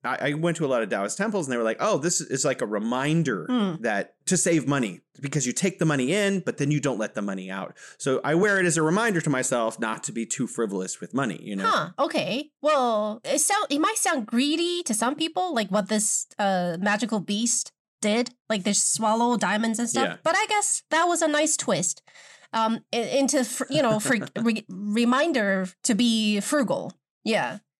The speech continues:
Speaker 1: Hmm.
Speaker 2: Um, and he's also one of those, uh, if you go to the, um, Forbidden City,
Speaker 1: Hmm.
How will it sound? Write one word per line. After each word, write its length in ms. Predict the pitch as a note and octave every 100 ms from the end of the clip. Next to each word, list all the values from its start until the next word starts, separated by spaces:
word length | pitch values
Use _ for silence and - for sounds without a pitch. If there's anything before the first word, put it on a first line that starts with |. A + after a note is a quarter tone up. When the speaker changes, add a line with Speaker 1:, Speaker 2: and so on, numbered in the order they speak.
| C3
Speaker 1:
Hmm. 260 | A2 G2
Speaker 2:
Um, 400 | A#3+ A3+ A3 A3 -
and 180 | C4+ B3+
he's 240 | C#4+ D4
also 260 | E4 F#4 D4
one 160 | A#3
of 120 | A3
those, 340 | G3+ G3 G3+ -
uh, 240 | F#3 F3+
if 80 | G3
you 60 | B3+
go 140 | F4
to 120 | F#4 G#3
the, 200 | G#3+ F#3+
um, 280 | F3+ F3 F3+
Forbidden 400 | A3 G#3+ G3+ G3+
City, 400 | D#4 D4+ -
Speaker 1:
Hmm. 40 | G#3